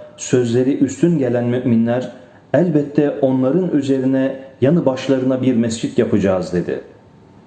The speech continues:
Ehli kitabın bir kısmı, "Onlar üç kişidir, dördüncüleri köpekleridir." diyecekler. Yine bir kısmı,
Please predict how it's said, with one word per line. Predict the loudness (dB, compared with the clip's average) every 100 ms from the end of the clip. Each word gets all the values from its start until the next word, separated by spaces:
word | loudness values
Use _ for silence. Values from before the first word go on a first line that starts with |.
| -20 -20 -20 -20 -20 -20 -20 -18 -12 -12 -4
Ehli | 0 2 2
kitabın | 2 2 2 2 2
bir | 2 2
kısmı, | 0 0 0 -2 -4 -10 -4
"Onlar | 0 2 2 0 0
üç | -2 -2
kişidir, | -4 -2 0 -2 -4 -12 -20 -20 -20 -2
dördüncüleri | 2 2 2 0 0 0 0
köpekleridir." | 0 2 0 0 0 0 0 0
diyecekler. | 0 0 -2 -2 -4 -4 -12 -20 -20 -20 -20 -18 0
Yine | 2 2 2
bir | 0
kısmı, | 0 -2 0 -2